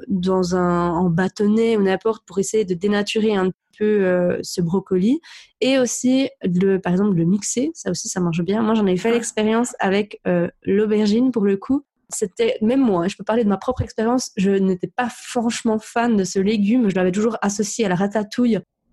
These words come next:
Speaker 1: et je trouvais très pépère. Enfin bref, j'aimais, j'aimais, j'aimais, j'aimais pas, donc clairement. Je me suis dit, « Mais c'est pas possible, cette aubergine, elle doit bien être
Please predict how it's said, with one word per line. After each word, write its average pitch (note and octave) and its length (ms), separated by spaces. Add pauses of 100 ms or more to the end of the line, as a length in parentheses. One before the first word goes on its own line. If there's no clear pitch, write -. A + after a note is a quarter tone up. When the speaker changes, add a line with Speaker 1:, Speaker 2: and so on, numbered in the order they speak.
(120)
Speaker 1:
et G#3 60
je G3+ 100
trouvais G#3 220
très A3+ 180
pépère. A3+ 460
Enfin F#3 160
bref, F#3 160
j'aimais, F3 180
j'aimais, E3+ 240
j'aimais, F3 160
j'aimais G3+ 240
pas, F3 320
donc F3 200
clairement. G3 460 (720)
Je G3 80
me G#3 60
suis G#3+ 160
dit, « B3 80
Mais G#3 60
c'est F#3+ 120
pas G3+ 80
possible, G3+ 300
cette F#3+ 180
aubergine, F3+ 380
elle F3 80
doit E3 100
bien G#3 240
être - 160